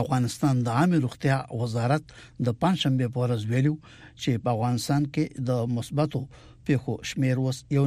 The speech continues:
نوي ته رسیدلی دی. او یوه مثبته پیښه د ننګرهار په ولایت کې ثبت شوې ده. دا د امریکا غږ واشنگټن دی. تاسو د افغانستان او نړۍ خبرونه اورئ. د افغانستان حکومت له طالبان سره د سولې د خبرو اترو لپاره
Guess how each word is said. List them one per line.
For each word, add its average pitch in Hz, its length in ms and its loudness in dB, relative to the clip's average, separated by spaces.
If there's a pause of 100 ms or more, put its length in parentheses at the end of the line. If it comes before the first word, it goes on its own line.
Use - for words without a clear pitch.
نوي 120 240 0
ته 131 240 -4
رسیدلی 110 500 -6
دی. - 80 -8 (520)
او 113 100 2
یوه 151 200 2 (180)
مثبته 123 460 -2
پیښه 139 460 -4
د 127 40 -2 (100)
ننګرهار 113 500 -2
په 117 140 -6
ولایت 110 360 -4
کې - 100 -12 (180)
ثبت - 220 -10
شوې 101 260 -4
ده. - 60 -12 (600)
دا 151 100 6 (120)
د 147 120 0
امریکا 127 380 0
غږ 117 140 0 (100)
واشنگټن 143 500 0
دی. 165 80 2 (140)
تاسو 143 220 0
د 123 60 0 (100)
افغانستان 123 600 -2 (100)
او 123 80 2
نړۍ 117 360 0
خبرونه 123 400 0
اورئ. 107 300 -4 (960)
د 127 80 2
افغانستان 151 680 4
حکومت 170 440 0
له 143 140 2
طالبان 135 560 4
سره 156 220 2
د 131 200 0
سولې 160 380 2
د 127 100 -2
خبرو 120 280 0
اترو 180 340 0
لپاره 131 360 2